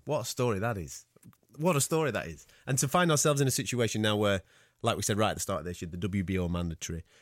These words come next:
Um, there's an opportunity maybe for the W B C belt with, uh, Deontay Wilder. That is amazing achievement for one, a young guy just starting out in your teens, ill,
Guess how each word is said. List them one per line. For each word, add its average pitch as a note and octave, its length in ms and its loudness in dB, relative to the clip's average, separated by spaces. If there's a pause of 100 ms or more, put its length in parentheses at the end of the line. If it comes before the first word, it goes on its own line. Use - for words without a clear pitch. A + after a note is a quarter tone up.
(160)
Um, E2+ 680 -2
there's F#2 160 -8
an F#2 80 -2
opportunity G2 560 -2
maybe F#2 220 0
for - 100 -10
the F#2 80 -2
W F2 240 -2
B F2 140 -2
C F2+ 240 -4
belt F2 240 -2
with, F2 160 -2 (100)
uh, F2 140 0
Deontay E2+ 500 -2
Wilder. E2 520 -4 (680)
That G#3+ 200 2
is F3 100 6
amazing E3 440 4
achievement G#2 680 0
for A#2 100 -2
one, E3+ 260 2 (100)
a A#2+ 60 2
young C3+ 260 4
guy F#2+ 300 -2 (180)
just C#3 160 0
starting G2+ 320 0
out G2+ 200 -2
in G2 120 -4
your F#2 80 -2
teens, G#2 560 -4 (1160)
ill, D#3 340 2